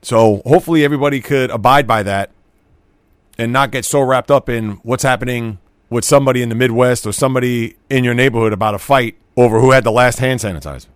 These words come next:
So that's what we got there. Now let's get back to sports. I know I should have probably saved that to the end, but I guess it's good to kind of sandwich it to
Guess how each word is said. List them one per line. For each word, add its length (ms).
So 160
that's 160
what 60
we 100
got 200
there. 200
Now 160
let's 160
get 160
back 160
to 100
sports. 380
I 80
know 100
I 40
should 120
have 60
probably 220
saved 220
that 100
to 80
the 160
end, 280
but 120
I 60
guess 180
it's 100
good 160
to 60
kind 180
of 80
sandwich 420
it 200
to 440